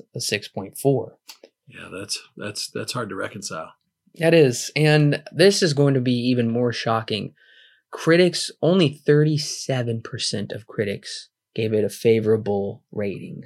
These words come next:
Speaker 2: Man, I can't believe we were watching the same movie as those critics.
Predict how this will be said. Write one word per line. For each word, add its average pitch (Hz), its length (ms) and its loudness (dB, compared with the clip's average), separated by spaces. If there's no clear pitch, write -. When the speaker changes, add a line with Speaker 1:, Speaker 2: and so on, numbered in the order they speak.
Speaker 2:
Man, 101 300 -16
I - 60 -14
can't - 280 -10
believe 127 280 -2
we 127 120 -4
were 117 100 -6
watching 127 320 -6
the 113 60 -8
same 131 240 -4
movie 147 280 -4
as 117 100 -6
those 135 140 -8
critics. - 500 -8